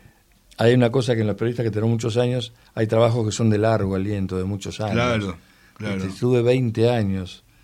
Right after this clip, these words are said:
Speaker 2: Sí,
Speaker 1: Es
Speaker 2: sí,
Speaker 1: una
Speaker 2: sí.
Speaker 1: vida veinte años.
Speaker 2: Sí.
Speaker 1: Hoy no sé si hay laburos que duren veinte años en el periodismo, hablo,
Speaker 2: Sí,
Speaker 1: ¿no?
Speaker 2: sí, sí. Y,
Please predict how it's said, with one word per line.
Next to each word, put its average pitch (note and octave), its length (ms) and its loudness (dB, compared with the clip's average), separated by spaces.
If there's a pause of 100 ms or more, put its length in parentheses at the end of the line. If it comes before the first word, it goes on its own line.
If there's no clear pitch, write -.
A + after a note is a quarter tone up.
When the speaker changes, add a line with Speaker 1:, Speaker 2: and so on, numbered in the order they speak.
Speaker 2:
Sí, C3+ 260 -8
Speaker 1:
Es B2 120 -4
Speaker 2:
sí, B2+ 80 0
Speaker 1:
una A2+ 160 4
Speaker 2:
sí. A2+ 60 2
Speaker 1:
vida C3 260 4
veinte G2+ 400 0
años. F#2 320 -4
Speaker 2:
Sí. G2+ 260 -6 (280)
Speaker 1:
Hoy D3+ 240 -2
no A#2 180 0
sé D#3+ 120 -2
si C#3 120 -2
hay B2 100 2
laburos A2+ 400 2
que A2 140 -6
duren G#2+ 320 -2
veinte G#2+ 360 -2
años G2+ 460 -8 (240)
en A2 140 -2
el G2+ 120 0
periodismo, G2 840 0
hablo, D#2+ 160 -16
Speaker 2:
Sí, E3 100 -6
Speaker 1:
¿no? C#3 140 -2
Speaker 2:
sí, B2 220 -6
sí. A2+ 360 -8 (140)
Y, F#2+ 460 -4